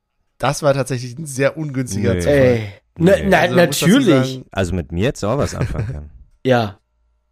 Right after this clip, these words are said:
Speaker 1: Also,
Speaker 2: Hm.
Speaker 1: vielleicht um das, äh, vorweg, also wir haben gut gefeiert in dem Ding. Wir haben, ähm, also gerade bei dem Nicht-Tor,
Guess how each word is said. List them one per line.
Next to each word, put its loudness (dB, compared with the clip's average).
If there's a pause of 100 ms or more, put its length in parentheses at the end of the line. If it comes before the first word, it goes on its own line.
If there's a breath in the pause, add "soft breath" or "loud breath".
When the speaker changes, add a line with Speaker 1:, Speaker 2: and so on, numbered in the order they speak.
(1080)
Speaker 1:
Also, 0
Speaker 2:
Hm. -4
Speaker 1:
vielleicht -2
um -4
das, -2
äh, -8
vorweg, -8
also -6
wir 2
haben -2
gut -12
gefeiert 0
in -10
dem -6
Ding. -6 (400)
Wir -6
haben, -4
ähm, -6 (640)
also -2
gerade 0
bei 0
dem -4
Nicht-Tor, -2